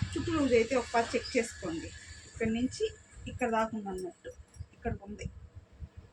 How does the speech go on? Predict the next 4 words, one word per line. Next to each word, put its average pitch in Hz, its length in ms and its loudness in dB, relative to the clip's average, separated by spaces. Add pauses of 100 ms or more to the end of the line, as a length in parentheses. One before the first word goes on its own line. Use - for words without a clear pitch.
(380)
ఇక్కడ 233 160 -2 (100)
దాకా 208 240 -2
ఉంది. 196 180 -4 (1700)
చంక 254 200 4